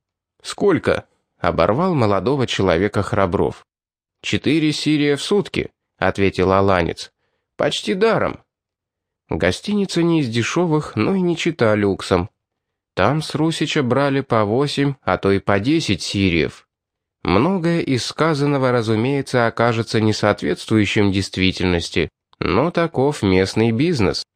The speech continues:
Главное — заманить клиента, а с претензиями как-нибудь разберёмся потом. "Пожалуй, вы меня уговорили", — улыбнулся Олесь. "Превосходно!" — воскликнул парень.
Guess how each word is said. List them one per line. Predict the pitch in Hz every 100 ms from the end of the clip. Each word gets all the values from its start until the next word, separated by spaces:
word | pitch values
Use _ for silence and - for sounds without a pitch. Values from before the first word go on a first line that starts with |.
| _ _ -
Главное — | 87 87 156 170 160 151
заманить | 120 127 127 143 135
клиента, | 123 117 127 175 123 - - _ -
а | -
с | -
претензиями | - 95 175 202 156 160 156 139
как-нибудь | - - 120 107 101
разберёмся | 107 101 90 92 110 120 -
потом. | 87 82 - 82 - - _ _ _ _ _ _ _ _ _
"Пожалуй, | - 143 185 202 147
вы | 104 151
меня | 135 127 131
уговорили", — | 127 117 110 104 98 92 90 - _ _ -
улыбнулся | 95 95 92 92 87 -
Олесь. | 92 90 82 82 - _ _ _ _
"Превосходно!" — | - 90 87 104 - 175 233 117 85 - _ -
воскликнул | 95 101 110 98 104 117
парень. | - 101 90 -